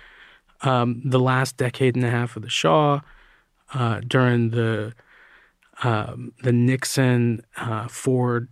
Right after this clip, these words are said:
Carter years, there were more Iranian college students in America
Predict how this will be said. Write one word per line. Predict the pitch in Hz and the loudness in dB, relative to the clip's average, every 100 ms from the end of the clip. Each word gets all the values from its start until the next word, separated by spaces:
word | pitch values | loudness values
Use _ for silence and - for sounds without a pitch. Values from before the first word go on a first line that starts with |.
| - | -2
Carter | 135 131 135 | 0 2 2
years, | 123 117 117 113 113 - - - _ | 2 0 0 -2 -6 -10 -14 -20 _
there | 202 | -6
were | 226 | -4
more | 185 170 147 160 180 - | 0 2 4 4 2 0
Iranian | 131 117 117 143 135 131 127 117 - - | 0 0 -2 -2 -2 -2 -2 -4 -10 -8
college | - 120 123 - | -4 -4 -4 -4
students | 120 110 117 120 | -4 -4 -4 -4
in | |
America | 110 110 110 113 117 110 | -4 -4 -4 -6 -6 -8